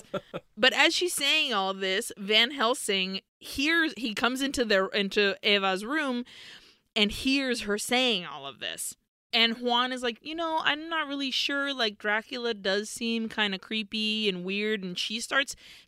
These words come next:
Speaker 2: cackling.
Speaker 1: Like Renfield.
Speaker 2: Like an
Speaker 1: Yeah.
Speaker 2: insane person. And then she has her arms around Juan's neck, and then she goes for the bite, and she tries to bite Juan in the neck.
Speaker 1: Yeah.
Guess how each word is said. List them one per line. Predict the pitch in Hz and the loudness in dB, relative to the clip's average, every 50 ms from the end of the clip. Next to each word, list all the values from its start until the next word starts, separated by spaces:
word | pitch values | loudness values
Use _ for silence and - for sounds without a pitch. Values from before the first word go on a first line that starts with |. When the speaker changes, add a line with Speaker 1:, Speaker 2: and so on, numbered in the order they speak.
| _ _ - | _ _ -4
Speaker 2:
cackling. | - 196 185 185 196 - - 277 285 294 311 330 349 359 392 415 - | 2 4 4 4 4 2 0 0 0 0 -2 -2 -2 -4 -8 -10 -6
Speaker 1:
Like | - 101 87 | -6 -6 -4
Renfield. | 90 95 101 110 113 - 113 104 92 90 87 - | 2 2 2 2 4 4 4 4 4 2 0 2
Speaker 2:
Like | 254 262 240 - - _ _ - | 0 0 0 -2 -12 _ _ -2
an | 240 233 | 2 4
Speaker 1:
Yeah. | - - - | 6 4 4
Speaker 2:
insane | - - - - 240 226 214 214 247 | 2 0 2 4 6 6 6 4 0
person. | 233 - 208 180 175 185 - - 175 170 180 185 202 247 - _ | -2 0 0 0 0 -2 -2 -2 0 0 0 0 -2 -8 -4 _
And | 214 220 233 | 0 2 4
then | 226 226 233 | 2 2 2
she | - - - 240 226 233 233 240 247 - _ - | 2 2 2 4 4 2 2 2 0 -4 _ -10
has | 196 214 226 226 240 - | 0 4 4 4 4 4
her | 277 285 269 - | 2 0 0 2
arms | 240 226 240 240 247 247 247 233 - - | 4 4 6 6 4 2 0 -4 0 2
around | 214 208 202 202 202 208 214 220 | 2 4 6 6 6 4 4 2
Juan's | 233 240 220 220 233 254 277 285 254 | 0 2 4 4 4 2 2 -2 0
neck, | 226 208 190 190 208 - - - | 2 4 4 4 4 2 -2 -4
and | 220 214 220 | -2 0 0
then | 220 220 | 0 0
she | 226 - - 269 262 240 | 2 2 2 2 0 -2
goes | 214 170 - 202 185 190 208 226 240 - | -4 -2 0 2 4 6 6 4 4 0
for | - - 247 247 | -2 2 2 4
the | 247 277 | 4 4
bite, | 254 214 269 302 466 339 247 - - | 6 6 6 8 8 6 6 4 0
and | - 196 196 | -4 -2 0
she | - - - 202 | 0 0 -2 -4
tries | 190 - - 214 185 185 196 214 - | -6 -2 2 4 6 6 6 6 4
to | - 240 | 2 0
bite | 208 190 202 190 196 190 - 190 | 4 6 8 8 8 8 6 2
Juan | 202 190 190 185 180 190 185 | 0 2 4 6 6 4 4
in | 185 185 185 | 2 0 0
the | 185 | 0
neck. | 185 190 185 - - - - - | 4 4 4 4 4 -2 -4 -10
Speaker 1:
Yeah. | 78 | -10